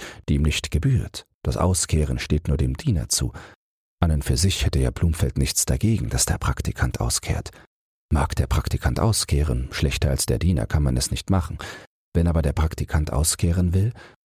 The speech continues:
dann soll er eben früher kommen, ehe der Diener zu kehren beginnt, und soll nicht die ganze Zeit dazu verschwenden, während er ausschließlich zu Büroarbeiten verpflichtet ist.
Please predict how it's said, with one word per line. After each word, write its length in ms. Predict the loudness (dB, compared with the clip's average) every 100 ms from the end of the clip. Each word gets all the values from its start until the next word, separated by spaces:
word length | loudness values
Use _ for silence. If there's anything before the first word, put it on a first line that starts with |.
| _
dann 160 | 0 2
soll 200 | 2 2
er 80 | 2
eben 240 | 2 0
früher 360 | 0 0 0 -2
kommen, 360 | -2 -2 -4 -10 -20 _ _ 0
ehe 220 | 2 4
der 160 | 2
Diener 320 | 2 2 2 0
zu 160 | -2
kehren 440 | -2 0 0 0 -4
beginnt, 400 | -2 -2 -2 -8 -20 _ _ -2
und 140 | 0
soll 180 | 2 2
nicht 180 | 0 -2
die 60 |
ganze 320 | 0 2 0
Zeit 300 | 0 0 2
dazu 260 | 0 0 -2
verschwenden, 680 | 0 -2 0 0 0 0 0
während 240 | 2 2
er 140 | 0 0
ausschließlich 640 | 0 0 -2 0 -2 -2
zu 140 | -2
Büroarbeiten 840 | 0 0 0 -2 -2 -2 -4 -6 -10
verpflichtet 560 | -10 -8 -8 -8 -8
ist. 200 | -10 -12